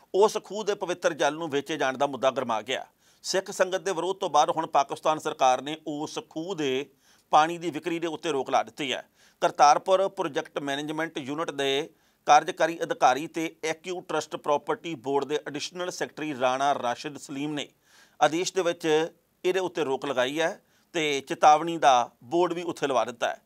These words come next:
ਕਰਤਾਰਪੁਰ ਸਾਹਿਬ ਇਤਿਹਾਸਕ ਖੂਹ ਦੇ ਵਿੱਚੋਂ ਨਿਕਲਣ ਵਾਲੇ ਪਾਣੀ ਨੂੰ ਫਿਲਟਰ ਕਰਨ ਦੇ ਲਈ ਪਾਕਿਸਤਾਨ ਦੀ ਇਮਰਾਨ ਸਰਕਾਰ ਦੇ ਦੌਰ ਦੇ ਵਿੱਚ ਪਲਾਂਟ ਲਾਇਆ ਗਿਆ ਸੀ।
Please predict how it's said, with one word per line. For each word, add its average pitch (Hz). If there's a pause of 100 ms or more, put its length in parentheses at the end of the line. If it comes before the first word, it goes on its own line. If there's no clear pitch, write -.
(300)
ਕਰਤਾਰਪੁਰ 170
ਸਾਹਿਬ 175
ਇਤਿਹਾਸਕ 170
ਖੂਹ 180
ਦੇ 180
ਵਿੱਚੋਂ 170
ਨਿਕਲਣ 165
ਵਾਲੇ 147
ਪਾਣੀ 143
ਨੂੰ 151
ਫਿਲਟਰ 170
ਕਰਨ 139
ਦੇ 131
ਲਈ 127 (360)
ਪਾਕਿਸਤਾਨ 170
ਦੀ 180
ਇਮਰਾਨ 151
ਸਰਕਾਰ 139
ਦੇ 143
ਦੌਰ 135
ਦੇ 139
ਵਿੱਚ 156
ਪਲਾਂਟ 131
ਲਾਇਆ 131
ਗਿਆ 135
ਸੀ। 165